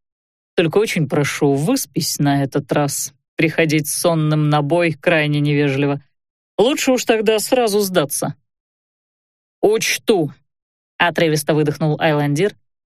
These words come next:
а затем послышался чеканный стук удаляющихся шагов. Но даже теперь я не обернулась, по-прежнему стоя спиной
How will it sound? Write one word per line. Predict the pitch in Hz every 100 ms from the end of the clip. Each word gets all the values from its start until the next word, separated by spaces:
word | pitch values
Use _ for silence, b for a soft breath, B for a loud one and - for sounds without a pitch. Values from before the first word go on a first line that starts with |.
| _ -
а | 165
затем | 226 349
послышался | 302 302 294 262 262 240
чеканный | - - 254 233 214
стук | - - 254 - _ 208
удаляющихся | 190 180 165 160 170 - 160
шагов. | - 160 139 131 - _ _ _ _ _ _ _ _ _ _ _ _ -
Но | 190
даже | 190 233 233
теперь | 240 277
я | 247 220
не | 220 220
обернулась, | 202 220 208 185 143 143 - _ _ _ -
по-прежнему | 180 170 208 196 185 180
стоя | - 190 185
спиной | 170 - 170 202 214